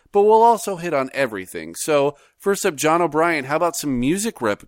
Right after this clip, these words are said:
recommendations? Jesse, you have any music recommendations?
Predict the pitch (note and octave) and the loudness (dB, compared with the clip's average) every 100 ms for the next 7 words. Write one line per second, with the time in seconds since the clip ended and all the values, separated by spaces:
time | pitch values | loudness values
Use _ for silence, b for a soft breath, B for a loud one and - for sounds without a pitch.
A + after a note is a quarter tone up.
0 | _ A2+ A#2 G#2+ F#2+ F2+ F2+ E2 F#2+ F#2+ | _ -2 -2 -2 -8 -6 -6 -8 -10 -8
1 | - C#3+ - F3 E3+ D#3 B2 B2 C3+ D3+ | -4 -6 -6 -6 -4 -2 -2 -2 -6 -6
2 | D#3 D3+ F3 E3+ E3+ - G#3+ A#3 - | -8 -8 -10 -8 -8 -8 -10 -10 -12